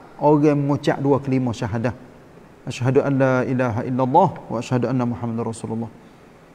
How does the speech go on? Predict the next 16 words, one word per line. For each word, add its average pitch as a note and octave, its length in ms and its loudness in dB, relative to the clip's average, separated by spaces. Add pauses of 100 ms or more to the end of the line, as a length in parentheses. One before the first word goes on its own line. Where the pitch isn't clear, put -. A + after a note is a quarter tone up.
(280)
Ya, B2 160 -4
neraka D#3 380 4 (100)
Allah D#3 160 4
Taala D#3+ 320 2
wi F#3+ 400 0 (320)
khah, - 240 2 (400)
buat E3+ 320 2
khah - 280 2 (120)
kepada E3 320 0 (400)
orang-orang D3+ 400 0
kafir. B2 320 -6 (1400)
Tu A3 140 6 (100)
pun F3 240 -2
kita E3+ 400 -2 (1200)
bertugas, D#3+ 720 0 (720)
bertanggungjawab. D3+ 960 2